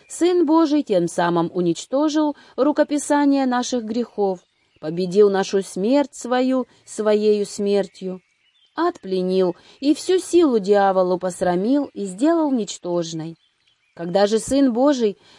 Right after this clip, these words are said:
поразил всех бесов, и врата медные сокрушил, и цепи железные истер, то воскрес из мертвых в третий день и дал через это роду человеческому возможность воскреснуть всем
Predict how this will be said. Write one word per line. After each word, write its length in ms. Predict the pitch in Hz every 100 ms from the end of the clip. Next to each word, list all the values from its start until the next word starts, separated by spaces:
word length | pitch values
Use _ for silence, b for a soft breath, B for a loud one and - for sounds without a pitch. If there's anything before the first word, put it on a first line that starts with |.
| b
поразил 480 | 247 269 285 359 370
всех 320 | - 165 160
бесов, 500 | 160 247 302 - 254 - _ _
и 100 | 180
врата 440 | 175 170 - 262 311
медные 500 | 320 320 240 285 285
сокрушил, 680 | 285 269 277 262 - 269 254
и 180 | - 165
цепи 460 | - 277 330 311
железные 720 | 277 302 294 294 254 277 277
истер, 480 | 262 - 269 262 247 b b b b -
то 120 | 165
воскрес 640 | 165 165 - 277 339 -
из 160 | 170 175
мертвых 520 | 175 175 175 175 -
в 20 |
третий 420 | 170 170 165 160
день 400 | 151 190 269 285 - b b b
и 140 | 269 269
дал 240 | 381 403
через 320 | 381 339 311
это 260 | 330 311 294
роду 320 | 277 269 254
человеческому 960 | - 254 233 233 233 226 - 220 208
возможность 680 | 175 156 160 165 160 160 160
воскреснуть 760 | 151 151 - 185 285 285 285 285
всем 540 | - - 202 185 180